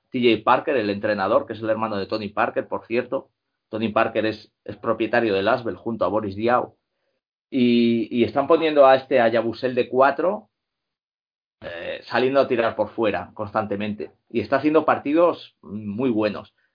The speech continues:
El Asbel era un, era uno de los equipos más atractivos a comienzo de temporada. Luego tuvo mucho parón por el coronavirus, eh, no pudo jugar muchos partidos seguidos, pero sabíamos que iba a ser un, uno de los equipos más duros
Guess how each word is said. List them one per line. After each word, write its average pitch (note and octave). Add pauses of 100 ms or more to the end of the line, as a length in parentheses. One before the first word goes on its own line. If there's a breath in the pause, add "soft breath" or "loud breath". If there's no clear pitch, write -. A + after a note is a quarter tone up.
(120)
El A2
Asbel F#3+
era F3
un, C3
era C3
uno B2+
de B2
los A2+
equipos B2+
más A#2
atractivos A2+
a G#2
comienzo A2+
de A2
temporada. G#2+ (280 soft breath)
Luego C3
tuvo C#3
mucho C3+
parón A#2+
por B2
el A#2
coronavirus, C3+
eh, G2
no A2
pudo B2+
jugar B2
muchos A#2+
partidos A2+
seguidos, C3 (320)
pero A2+
sabíamos C3+
que D#3
iba C#3
a C3
ser C3+
un, C3 (280)
uno C#3
de D3
los C3+
equipos C#3
más B2
duros C#3